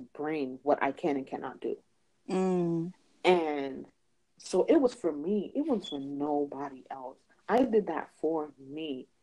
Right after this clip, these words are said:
Speaker 1: And at the end of it, when people saw me,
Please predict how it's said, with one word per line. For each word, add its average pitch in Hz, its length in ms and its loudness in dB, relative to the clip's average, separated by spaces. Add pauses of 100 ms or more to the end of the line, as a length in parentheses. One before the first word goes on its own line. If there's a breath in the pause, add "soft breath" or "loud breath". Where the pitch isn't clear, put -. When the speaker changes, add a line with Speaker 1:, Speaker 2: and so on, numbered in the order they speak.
(340)
Speaker 1:
And 151 140 -2
at 175 180 -2
the 143 140 6 (120)
end 208 300 6
of 262 240 2
it, 320 260 0 (840)
when 160 160 4
people 277 320 6
saw 226 340 0
me, 285 380 2